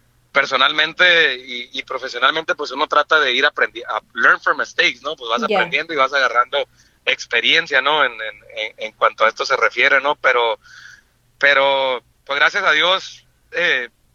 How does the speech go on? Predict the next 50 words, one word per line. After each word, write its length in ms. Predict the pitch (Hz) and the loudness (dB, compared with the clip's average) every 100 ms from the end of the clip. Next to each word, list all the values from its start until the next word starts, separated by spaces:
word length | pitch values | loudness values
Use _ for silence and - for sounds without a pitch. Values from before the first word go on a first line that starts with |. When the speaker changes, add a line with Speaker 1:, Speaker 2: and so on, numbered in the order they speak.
| _ _ _ - | _ _ _ -8
Speaker 1:
que 120 | 139 | -6
me, 280 | 139 131 120 _ | -4 -4 -6 _
y 180 | - 123 | -8 0
a, 140 | 120 120 | 2 0
a 140 | 139 | -2
la 120 | 120 | -4
gente 240 | 123 139 160 | -4 -6 -6
que 80 | 151 | -4
me 80 | |
ha 40 | 143 | -4
apoyado, 340 | 165 160 165 | 0 4 4
¿no? 140 | 165 165 | 2 -8
Que 100 | 135 | -8
me 120 | 123 | -8
permiten, 520 | - 117 120 - 151 | -8 -8 -6 -4 -6
pues, 420 | - 123 107 - - | -4 -6 -6 -16 -8
vivir 360 | 120 113 127 131 | -4 0 0 2
de 100 | 147 | 0
lo, 160 | 131 _ _ - | 0 _ _ -2
de 100 | 107 | -2
lo, 340 | 107 104 104 - | 0 -4 -6 -4
de 80 | 107 | -2
lo 120 | 110 | -2
que 120 | - | -4
me 100 | 107 | -6
gusta 280 | 104 117 - | -6 -6 -4
hacer. 500 | 120 151 170 170 160 | 0 2 4 2 2
Me 100 | 131 | 2
ha 120 | 127 | 2
tocado 520 | - 143 - 135 135 131 | 0 -2 2 2 2 2
ya, 400 | 123 135 127 - _ _ - | 4 4 4 0 _ _ -20
pues, 120 | 127 | -12
pertenecer 480 | 123 117 113 113 127 | -10 -8 -6 -2 2
a 60 | 143 | 4
varias, 240 | 139 143 - | 4 0 0
a 120 | 117 | 2
varias 320 | 117 143 143 | 2 2 -2
casas 320 | 139 143 151 | -4 -4 -4
disqueras. 760 | 123 113 - 143 175 185 180 - _ _ _ _ - | -6 -14 -4 0 2 2 2 -4 _ _ _ _ -14
Y, 140 | 123 | -6
de 100 | 123 | -2
hecho, 180 | 127 170 | -2 0
el 60 | 156 | 0
año, 180 | 156 165 | 2 0
a 100 | 139 | -4
finales 360 | 131 120 135 160 | -4 -2 0 0
del 140 | 143 | 2
año 220 | 135 160 - | 0 0 -6
pasado, 680 | - 139 139 160 175 160 _ | -4 0 2 0 -4 -8 _
eh, 580 | 127 123 117 113 110 107 | -6 -4 -4 -6 -8 -14